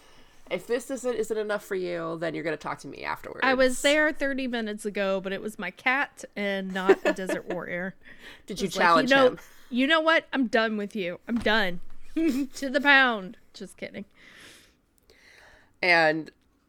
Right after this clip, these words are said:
Speaker 1: there's also a nice moment where, s-, you know, Jessica's still trying to say, like, uh, "Paul's a kid and I should do it."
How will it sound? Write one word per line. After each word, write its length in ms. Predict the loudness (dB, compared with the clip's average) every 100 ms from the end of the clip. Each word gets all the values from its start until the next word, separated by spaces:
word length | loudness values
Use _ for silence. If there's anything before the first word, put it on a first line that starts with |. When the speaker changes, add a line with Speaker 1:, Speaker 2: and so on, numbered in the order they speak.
| _
Speaker 1:
there's 200 | 2 4
also 360 | 4 4 4 2
a 60 | 2
nice 280 | -4 -4 -4
moment 320 | -4 -4 -8
where, 80 | -10
s-, 280 | -10 -16 -8
you 80 | -4
know, 100 | 0
Jessica's 400 | 0 0 -4 -2
still 180 | -4
trying 120 | -4 -6
to 60 | -8
say, 100 | -6
like, 260 | -6 -8 _
uh, 140 | -4 -4
"Paul's 360 | -4 -4 -4
a 40 | -6
kid 260 | -6 -4 -2
and 100 | -4
I 80 | -6
should 200 | -6 -8
do 160 | -6
it." 300 | -6 -6 -8